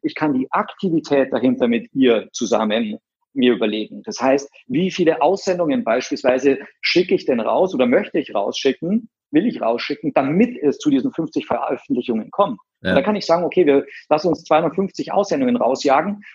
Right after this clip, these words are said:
Speaker 1: hoffentlich schaffen wir es dann, diese fünfzig zu erreichen. Und diese Aktivität des Rausschickens der Aussendungen,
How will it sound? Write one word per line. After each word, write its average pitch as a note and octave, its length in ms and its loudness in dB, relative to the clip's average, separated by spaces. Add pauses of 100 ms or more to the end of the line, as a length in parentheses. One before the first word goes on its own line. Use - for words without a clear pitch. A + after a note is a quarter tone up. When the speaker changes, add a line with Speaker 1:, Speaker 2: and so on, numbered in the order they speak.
(160)
Speaker 1:
hoffentlich D#3 320 0
schaffen D3+ 200 0
wir F3+ 40 -4
es - 80 -6
dann, D3+ 160 2
diese C3+ 180 0
fünfzig D#3+ 500 -4
zu - 120 -4
erreichen. F3+ 500 0 (380)
Und - 160 -2
diese G3 240 2
Aktivität C#3+ 920 0
des B2 160 0
Rausschickens C#3+ 680 0
der A#2+ 140 -2
Aussendungen, B2+ 680 -2